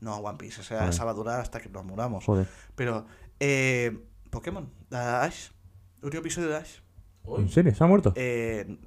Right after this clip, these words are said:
Speaker 1: no se ha muerto, simplemente como que ha dejado paso... Como Toy Story, supongo, <laughs> ¿sabes? O sea,
Speaker 2: Ay, qué
Speaker 1: ahora,
Speaker 2: triste Toy Story,
Speaker 1: ahora va,
Speaker 2: no
Speaker 1: ahora va a
Speaker 2: hables de
Speaker 1: haber,
Speaker 2: eso.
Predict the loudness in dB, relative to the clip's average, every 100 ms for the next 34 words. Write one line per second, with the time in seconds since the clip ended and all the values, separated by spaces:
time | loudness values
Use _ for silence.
0 | -12 -8 -6 -4 -6 -8 -10 -10 -12 -10
1 | -8 -6 -6 -6 -14 _ -12 -8 -2 0
2 | 2 2 2 4 2 2 2 2 -4 -20
3 | -8 0 2 4 4 4 2 0 -2 -2
4 | 0 2 4 4 2 -4 -20 -4 -2 8
5 | 10 12 12 12 12 4 2 0 -2 -2
6 | 6 10 12 12 12 12 12 12 12 12
7 | 10